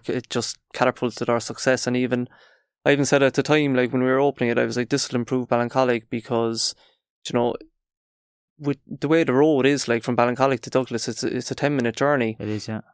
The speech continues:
Speaker 1: And everything in between, then you're kind of, you're
Speaker 2: Yeah.
Speaker 1: opening up your market, like, your radius, we'll say.
Speaker 2: Yeah.
Speaker 1: And, um, we were, we were lucky 'cause I, I always say that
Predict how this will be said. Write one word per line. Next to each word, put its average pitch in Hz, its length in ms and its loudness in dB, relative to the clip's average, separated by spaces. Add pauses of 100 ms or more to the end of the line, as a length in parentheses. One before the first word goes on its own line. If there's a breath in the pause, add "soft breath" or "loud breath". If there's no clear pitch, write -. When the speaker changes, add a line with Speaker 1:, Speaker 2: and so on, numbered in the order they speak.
(180)
Speaker 1:
And 123 140 2
everything 135 260 2
in 120 140 0
between, 143 340 -2
then 127 420 0
you're 120 160 -4
kind 127 200 0
of, 117 240 -4 (100)
you're 127 100 4
Speaker 2:
Yeah. 135 60 6
Speaker 1:
opening 131 220 0
up 135 100 -2
your 127 100 2
market, 135 400 0
like, 117 180 2
your 120 120 2
radius, 127 480 0
we'll 117 100 -2
say. 120 440 0
Speaker 2:
Yeah. 104 160 -6 (280)
Speaker 1:
And, 120 280 -2
um, 117 380 2 (920)
we 165 140 6
were, 170 340 6
we 180 160 6
were 185 120 6
lucky 190 340 4
'cause 156 260 0
I, 160 260 4
I 170 200 6
always 190 320 6
say 170 220 4
that - 600 2